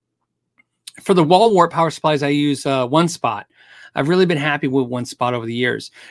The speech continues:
Big Joe makes a less expensive One Spot copy that's also pretty good. Uh, if you guys wanna save a little scratch and get the same thing, it's, looks like it's essentially the same kind of power supply. Um, those are both, uh, power supplies that I use and I'm very happy with. Um, actu-,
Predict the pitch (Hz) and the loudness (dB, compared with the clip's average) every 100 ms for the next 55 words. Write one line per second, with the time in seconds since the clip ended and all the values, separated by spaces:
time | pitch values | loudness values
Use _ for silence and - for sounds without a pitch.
0 | _ 226 175 196 214 202 196 - 175 160 | _ 4 6 6 6 6 2 2 4 2
1 | 151 160 165 - - 175 - - 165 165 | 2 0 0 -4 -6 -6 -6 -4 -2 0
2 | 180 160 160 - 156 131 - - - 165 | -2 0 -4 -2 -2 -2 -4 -4 -4 -6
3 | 151 _ 147 - 147 135 147 - 143 135 | -8 _ -8 -4 -4 -2 -4 -2 -2 0
4 | 139 143 _ _ _ _ 127 131 143 139 | 0 -2 _ _ _ _ -2 0 2 0
5 | 135 131 127 123 131 - 139 131 127 - | 0 0 0 0 -2 0 0 0 -2 -2
6 | 131 127 135 135 127 131 - 139 127 123 | 0 0 0 -2 -2 -4 -4 -4 -4 -2
7 | 127 139 - - - - 160 151 147 - | -2 -2 -4 -10 -10 -2 -2 0 -4 -6
8 | - 131 139 - 120 - 131 120 131 120 | -10 -4 -4 -2 -6 -4 -4 -4 -6 -4
9 | 123 123 - 135 135 139 - - - - | -2 -2 -4 -2 0 -2 -6 -20 -20 -8
10 | 135 131 131 127 _ _ - 185 180 185 | -2 0 0 -4 _ _ 4 6 6 4
11 | 143 160 151 - - 165 143 - - - | 4 2 2 -6 0 2 4 0 -8 -2
12 | 160 151 147 143 139 127 127 135 131 120 | 0 0 0 0 0 -2 -2 -2 -2 -4
13 | 123 117 131 151 156 - - - - 143 | -4 -4 -4 -2 -4 -6 -20 -20 -4 2
14 | 147 147 - 175 208 | 2 2 0 0 0